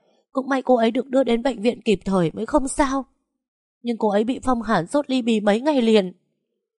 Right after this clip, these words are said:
Từ đó trở đi, cơ thể mẫn cảm với thời tiết,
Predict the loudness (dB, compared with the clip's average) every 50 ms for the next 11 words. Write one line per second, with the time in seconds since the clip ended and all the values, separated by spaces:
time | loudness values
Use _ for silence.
0 | _ _ _ _ -4 -4 -2 -2 -4 -6 -6 -2 -2 0 0 0 -2 -2 -2 -2
1 | -2 -2 -6 _ _ _ _ _ _ _ _ _ -4 -4 -2 0 0 -2 -2 -2
2 | -4 -6 -4 0 0 0 2 0 -2 -2 0 0 0 0 0 0 0 0 0